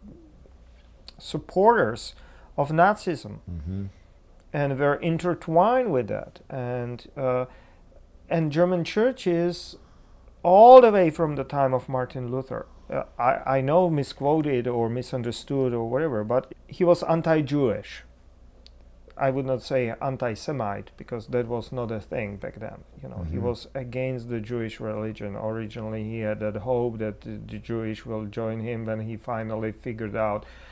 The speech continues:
Speaker 1: uh, you know, how to interpret the gospel, and, and that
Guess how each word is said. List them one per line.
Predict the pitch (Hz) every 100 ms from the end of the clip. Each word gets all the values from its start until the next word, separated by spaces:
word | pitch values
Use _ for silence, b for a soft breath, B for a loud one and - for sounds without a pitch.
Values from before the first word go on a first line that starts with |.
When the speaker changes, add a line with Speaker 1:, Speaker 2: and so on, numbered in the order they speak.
| B B
Speaker 1:
uh, | - - -
you | 120
know, | 98 98
how | 120
to | 113 127
interpret | - 123 113 107 113 107
the | 107
gospel, | 107 107 - - 107 107 110
and, | 110 107 107
and | 117 107 107
that | 110 113